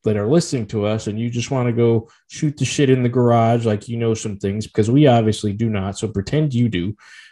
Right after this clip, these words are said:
Uh, tread lightly with draft, draft grades, you know, stick to names,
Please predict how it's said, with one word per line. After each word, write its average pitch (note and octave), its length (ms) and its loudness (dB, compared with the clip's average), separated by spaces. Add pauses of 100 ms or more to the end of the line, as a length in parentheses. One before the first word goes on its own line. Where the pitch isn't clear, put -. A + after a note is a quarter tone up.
(120)
Uh, G#2 440 4 (840)
tread B3 380 -2
lightly G3 380 4
with F2 180 -8
draft, D#2 380 -12
draft F2 240 -6
grades, - 580 -16
you G#2+ 140 -6
know, F2 240 -8 (240)
stick - 320 -6
to D#3 100 -2
names, G#2 720 -6